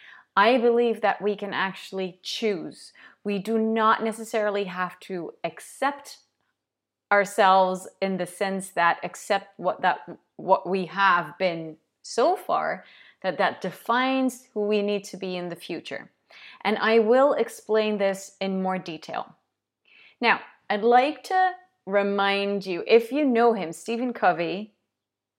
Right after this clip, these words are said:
he's a man who is, like, one of the top, uh, <laughs> leaders in, uh, business as well as personal development. He's written a book, Seven Habits of Highly Effective People. He died,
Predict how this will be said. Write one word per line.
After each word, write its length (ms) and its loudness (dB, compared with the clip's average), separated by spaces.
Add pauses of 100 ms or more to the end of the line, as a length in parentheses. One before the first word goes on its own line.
he's 240 -4
a 60 -4
man 400 -4
who 320 -8
is, 340 -4
like, 240 -6
one 480 -4
of 220 -8
the 340 -6
top, 460 2 (1080)
uh, 800 6 (160)
<laughs> 180 -20
leaders 880 6 (120)
in, 520 0
uh, 360 -2
business 560 4
as 160 -4
well 180 2
as 140 -4
personal 380 -4
development. 760 4 (240)
He's 260 -4
written 320 2
a 60 -2
book, 240 0
Seven 320 0
Habits 400 -2
of 200 -4 (300)
Highly 540 0
Effective 500 -6
People. 480 -8 (280)
He 120 0
died, 360 2